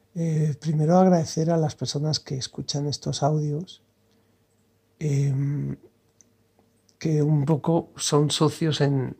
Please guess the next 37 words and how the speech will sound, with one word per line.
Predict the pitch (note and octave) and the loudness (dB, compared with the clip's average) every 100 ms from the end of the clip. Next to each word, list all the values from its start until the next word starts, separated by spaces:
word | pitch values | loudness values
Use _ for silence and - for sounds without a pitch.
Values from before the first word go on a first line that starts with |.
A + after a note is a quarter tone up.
| - | -12
en | D3 C#3 | -8 -4
esta | C#3 - D3 | -6 -2 0
labor | C3+ C3 D3 D#3 E3+ | 4 4 2 0 -2
que | - C#3 | -10 -10
trato | - C#3 C#3 | -8 -8 -4
de | C#3+ | -4
hacer | C#3 - D3 | -6 -6 -6
con | C#3 C#3+ C#3 C#3 | -6 -6 -4 -6
la | C3+ | -6
mejor | C3+ - | -6 -2
voluntad. | D3 D3 C#3 D#3+ F3 _ _ _ - - - _ _ _ | 2 2 2 0 -4 _ _ _ -20 -20 -20 _ _ _
Y, | D#3 D3 C#3+ C#3 C#3 C#3 C3+ C3+ C3 - _ _ _ _ - _ _ _ _ | 2 6 6 8 8 6 4 2 -2 -8 _ _ _ _ -20 _ _ _ _
y | D#3 | 0
bueno, | D#3+ G3+ C#3+ - | 4 6 4 0
y | D3+ | 0
paso | D#3+ - E3 | 2 4 6
a, | E3 D#3+ D3 C#3 E3+ | 8 8 6 2 -2
a | D3 | -4
comentar | D3+ C#3+ C3+ B2 D3 C#3+ C#3 - _ _ - | 0 2 0 2 2 2 0 -4 _ _ -6
un | |
poquito | C#3 C#3+ C#3 E3+ | 0 2 4 6
lo | D3+ | 8
que | C#3+ | 6
he | |
podido | D#3 D3+ D3 D3+ | 6 6 6 4
extraer | C#3 - D3+ D3 D3+ C#3+ | 2 2 4 6 6 6
de, | D3 C#3 C3+ C3 _ _ _ _ _ _ | 4 4 2 -4 _ _ _ _ _ _
de | F#3+ D#3 | 2 8
una | D#3+ F#3+ F3 C#3 | 10 10 8 6
parte | F#3 F#3+ G#3+ | 4 6 6
de | D#3 | 6
Terumá, | D3+ D#3+ C3+ C#3 | 6 4 4 4
porque | B2+ C3+ | 2 -2
Terumá | D3+ C#3 C#3+ E3 | 0 2 4 4
es | C#3 | 4
muy | D3+ D#3 D#3 | 4 4 2
exten-, | A#2 - D3+ C#3+ | 0 0 0 0